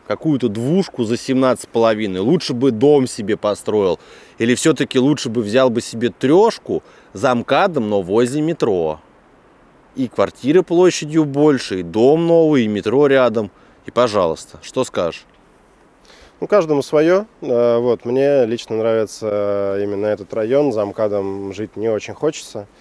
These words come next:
Speaker 2: Я понимаю, что там тоже есть хо-, хорошие Ж К и хорошие места, но здесь приятнее. Плюс, как мы говорили сегодня, что ближе к центру, близко от работы, близко от друзей,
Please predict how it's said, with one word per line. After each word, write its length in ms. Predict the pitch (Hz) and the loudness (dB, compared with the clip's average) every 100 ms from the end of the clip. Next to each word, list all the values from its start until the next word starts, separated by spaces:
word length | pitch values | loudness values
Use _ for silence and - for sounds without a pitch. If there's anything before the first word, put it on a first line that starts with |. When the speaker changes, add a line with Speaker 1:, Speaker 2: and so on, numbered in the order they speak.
| - - _ - | -20 -20 _ -8
Speaker 2:
Я 100 | 107 | -2
понимаю, 280 | 123 123 | 0 0
что 120 | 104 - | -2 -6
там 160 | 113 | -6
тоже 220 | 120 104 | -4 -4
есть 140 | 104 - | -6 -8
хо-, 540 | - - - 117 113 | -20 -16 -6 -4 -4
хорошие 520 | 95 123 120 110 113 | -4 -2 -2 -4 -8
Ж 120 | 104 110 | -8 -8
К 200 | 120 107 | -4 -4
и 60 | |
хорошие 460 | 101 117 110 - 113 | -4 -6 -6 -6 -8
места, 360 | 117 - 170 156 | -8 -6 -4 -2
но 320 | 113 107 101 | -2 -2 -4
здесь 260 | 101 117 - | -6 -8 -6
приятнее. 480 | 113 135 147 113 | -2 -2 0 -4
Плюс, 260 | 92 101 101 | -4 -8 -10
как 180 | 110 104 | -12 -12
мы 80 | 101 | -6
говорили 360 | 107 110 107 | -4 -4 -6
сегодня, 360 | 101 110 104 98 | -10 -8 -8 -10
что 300 | - 98 90 _ - - _ 117 | -16 -16 -18 _ -20 -20 _ -10
ближе 320 | 120 123 110 | -6 -6 -8
к 80 | - | -4
центру, 540 | 165 160 139 127 120 | -2 0 0 -2 -2
близко 500 | 107 104 110 - 113 | -6 -8 -10 -8 -10
от 100 | 95 | -6
работы, 460 | 110 117 143 - 104 | -6 0 -2 -2 -8
близко 400 | 104 104 - 107 | -10 -12 -10 -12
от 100 | 98 | -8
друзей, 480 | 110 113 135 123 | -6 -2 0 -2